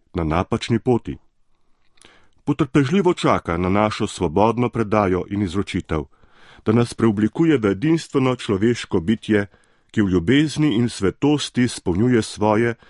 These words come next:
vsakodnevno življenje. Ja,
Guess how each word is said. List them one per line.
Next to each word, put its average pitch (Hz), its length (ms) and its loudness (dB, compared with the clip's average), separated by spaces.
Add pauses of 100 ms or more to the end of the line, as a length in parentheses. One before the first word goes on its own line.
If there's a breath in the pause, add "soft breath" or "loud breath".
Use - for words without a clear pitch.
(260 soft breath)
vsakodnevno 95 800 -2
življenje. 80 560 -2 (1080)
Ja, 80 280 -2